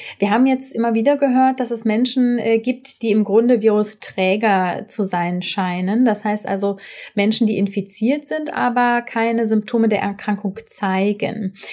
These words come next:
Gibt es Erkenntnisse darüber, wie lange ein Träger das Virus übertragen kann?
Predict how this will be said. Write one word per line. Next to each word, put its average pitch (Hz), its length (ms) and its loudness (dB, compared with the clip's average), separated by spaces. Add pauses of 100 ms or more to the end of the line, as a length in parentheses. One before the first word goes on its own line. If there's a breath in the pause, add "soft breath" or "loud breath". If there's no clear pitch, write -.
Gibt 254 160 0
es 285 80 -4
Erkenntnisse 254 500 -2
darüber, 240 420 0
wie 220 120 2
lange 202 480 0
ein 240 240 0
Träger 247 440 0
das 233 240 -4
Virus 233 360 0
übertragen 202 680 -2
kann? 269 300 -2